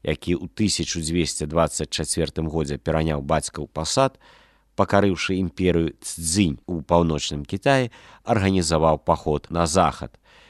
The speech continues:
Еўрапейскія народы ўпарта супраціўляліся захопнікам, якіх узначаліў унук Чынгісхана,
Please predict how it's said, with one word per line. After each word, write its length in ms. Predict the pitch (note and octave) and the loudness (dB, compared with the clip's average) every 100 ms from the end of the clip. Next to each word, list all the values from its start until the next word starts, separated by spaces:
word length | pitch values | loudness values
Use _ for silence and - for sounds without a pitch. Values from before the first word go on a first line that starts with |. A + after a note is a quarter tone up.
| _ | _
Еўрапейскія 720 | - D#2 D#2 - F2 D2+ - E2 | -4 0 0 0 -2 -2 -4 -2
народы 380 | F#2 B2 G#2 E2+ - - | 2 2 2 0 -6 -20
ўпарта 440 | G2 - G#2 G2 F#2 | -14 2 4 4 0
супраціўляліся 1040 | - F2 F#2 F2 G2 G#2+ A#2+ E2+ C#2+ D#2 | -4 -6 -6 -4 -2 4 4 4 0 -4
захопнікам, 760 | C#2+ D2+ - D2+ D#2 C#2 C#2+ C2 _ - | -4 -4 -4 -6 -6 -8 -8 -10 _ -4
якіх 400 | F2+ - F2 - G#2+ | -2 0 -4 -4 -6
узначаліў 760 | E2 E2 D2+ - A#2+ G#2+ G2 - _ _ | -2 -2 -2 4 4 4 0 -4 _ _
унук 480 | A2+ B2+ C#3 F2+ - - | -2 2 2 0 -8 -8
Чынгісхана, 840 | - D#2+ D2+ - - D#2 C#2 B1+ | -4 -2 -2 -4 2 2 2 -4